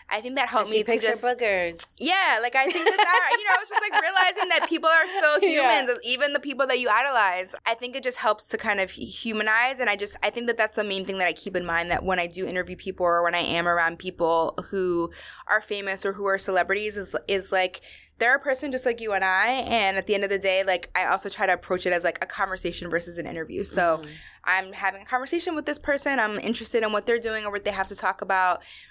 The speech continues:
Speaker 1: just like I would be with one of my friends or over drinks with somebody versus thinking about them as a celebrity. But, so I think that's helped me over time with the nerves.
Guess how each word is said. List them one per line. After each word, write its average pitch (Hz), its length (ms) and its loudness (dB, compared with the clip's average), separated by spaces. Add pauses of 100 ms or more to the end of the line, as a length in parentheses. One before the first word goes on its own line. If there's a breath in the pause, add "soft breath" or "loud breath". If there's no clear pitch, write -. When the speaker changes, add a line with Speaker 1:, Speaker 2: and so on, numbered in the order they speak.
(140)
Speaker 1:
just 220 200 -2
like 226 120 0
I 214 80 4
would 202 220 2
be 202 80 -2
with 190 180 -2
one 190 140 2
of 185 80 -4
my 180 100 2
friends 180 380 0
or 180 80 2
over 180 260 2
drinks 185 280 -4
with 180 100 -12
somebody 170 380 -6
versus 175 280 -2
thinking 175 240 -8
about 165 200 -8
them 170 100 -8
as 170 100 -8
a 180 40 -10
celebrity. 170 500 -2
But, 170 440 0
so 254 100 2
I 254 80 4
think 359 180 -12
that's 370 160 0
helped 226 200 0
me 233 120 -4
over 208 240 -2
time 190 280 -2
with 185 120 -8
the 180 80 -4
nerves. 180 500 2